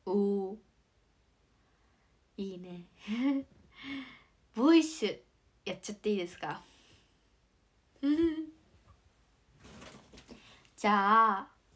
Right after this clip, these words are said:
どうしよっかな。じゃあ、その代わり、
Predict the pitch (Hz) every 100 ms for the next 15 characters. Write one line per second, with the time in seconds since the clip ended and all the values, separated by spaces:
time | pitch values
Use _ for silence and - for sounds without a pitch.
0 | _ - - _ _ _ _ - 269 294
1 | 226 - 202 196 196 208 214 _ _ _
2 | _ _ _ _ _ _ _ _ _ _
3 | _ _ _ _ _ _ _ _ _ _
4 | _ _ _ _ _ _ _ _ _ _
5 | _ _ _ _ _ _ _ _ - 214
6 | 208 240 285 320 330 320 320 277